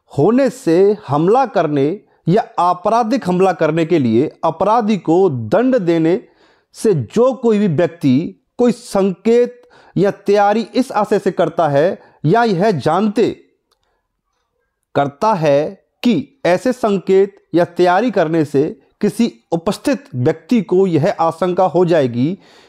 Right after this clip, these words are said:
कि जो वैसा संकेत या तैयारी करता है वह उस व्यक्ति पर आपराधिक बल का प्रयोग करने ही वाला है। जी साथियों, यानी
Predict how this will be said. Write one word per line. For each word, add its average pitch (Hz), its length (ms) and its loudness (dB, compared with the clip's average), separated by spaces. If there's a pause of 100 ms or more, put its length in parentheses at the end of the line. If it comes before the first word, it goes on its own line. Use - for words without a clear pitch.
(140)
कि 226 100 2 (220)
जो 214 200 2
वैसा 190 440 0
संकेत 170 760 0
या 170 180 0
तैयारी 175 600 0
करता 156 420 -2
है 135 360 0 (380)
वह 180 240 2 (180)
उस 247 180 0
व्यक्ति 185 400 0
पर - 220 0 (280)
आपराधिक 202 600 0
बल 160 140 0
का 165 120 -2
प्रयोग 156 360 0
करने 139 240 0
ही 147 100 0
वाला 110 300 0
है। - 180 -8 (380)
जी 165 100 2
साथियों, - 760 -6
यानी 185 220 0